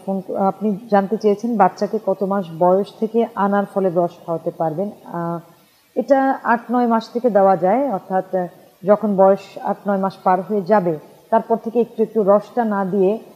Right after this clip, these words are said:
গোটা গোটা আনার একটু মুখে দিয়ে হাত দিয়ে চেপে দেন বা বাচ্চা যেন একটু চিপে খায়, এই ব্যবস্থাটা করবেন। জুস করে দিলে basically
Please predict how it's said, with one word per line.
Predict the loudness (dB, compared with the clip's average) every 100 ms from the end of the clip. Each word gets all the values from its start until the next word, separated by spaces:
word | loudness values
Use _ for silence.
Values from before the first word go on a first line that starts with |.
| _ -4
গোটা | 0 2
গোটা | 0 0
আনার | 0 0 0 0
একটু | -2 -2 -4
মুখে | -2 -2 -4
দিয়ে | 0 -2
হাত | -2 -6
দিয়ে | 0 -2
চেপে | 0 -4 -2
দেন | -2 0
বা | 0
বাচ্চা | 0 -2 -2
যেন | -4 -4
একটু | -6 -8
চিপে | -6 -4 -4
খায়, | -2 -4 0
এই | 0
ব্যবস্থাটা | 2 -2 -6 -8 -6
করবেন। | -6 -4 -4
জুস | -6 -8 -6
করে | -4
দিলে | -2 -2 -2 -4 -12 _ -6
basically | -6 -4 -4 -2 0